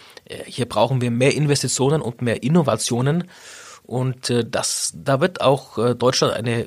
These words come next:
wichtige Rolle spielen im internationalen Bereich. Und, äh, da erwarte ich mir auch, äh, übrigens gemeinsam, äh, mit den Vereinigten Staaten, dass hier Europa und die Vereinigten Staaten als, äh, Wertegemeinschaft dieses Thema ganz stark adressieren. Also hier erwarte ich mir tatsächlich auch Erfolge.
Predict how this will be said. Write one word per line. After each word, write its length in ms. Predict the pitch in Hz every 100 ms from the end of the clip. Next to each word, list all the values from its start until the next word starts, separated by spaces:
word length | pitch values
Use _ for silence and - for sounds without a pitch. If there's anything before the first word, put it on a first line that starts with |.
| -
wichtige 300 | 143 - 123
Rolle 280 | 120 117 151
spielen 420 | 151 - 175 170
im 140 | 117 92
internationalen 1000 | 71 123 127 120 - 131 117 113 110 113
Bereich. 540 | - - 104 156 -
Und, 280 | 135 131 -
äh, 140 | 110 104 - - - -
da 260 | - - 120
erwarte 320 | 110 113 143 143
ich 140 | -
mir 220 | 147 156
auch, 280 | 101 117 -
äh, 220 | 104 117
übrigens 420 | - 120 123 127
gemeinsam, 580 | - 113 151 175 151 143
äh, 220 | - 123
mit 360 | 117 80 113 -
den 120 | 120
Vereinigten 400 | - 120 127 110
Staaten, 420 | - - 277 151
dass 160 | 127 -
hier 80 | 139
Europa 380 | 127 160 202 151
und 80 |
die 60 | 127
Vereinigten 280 | 120 135 123
Staaten 420 | - 127 180 143
als, 260 | - 135 - - - -
äh, 200 | 117 117
Wertegemeinschaft 800 | 123 139 151 131 127 135 160 135
dieses 260 | 170 170 -
Thema 340 | - 165 151 143 - -
ganz 180 | - 151
stark 260 | - 147 120
adressieren. 460 | 131 127 - 170
Also 160 | - 127
hier 200 | 120 139
erwarte 300 | 135 131 135
ich 140 | 120
mir 260 | 131 135 131
tatsächlich 480 | 123 - 113 123 -
auch 160 | 95
Erfolge. 460 | - - 107 104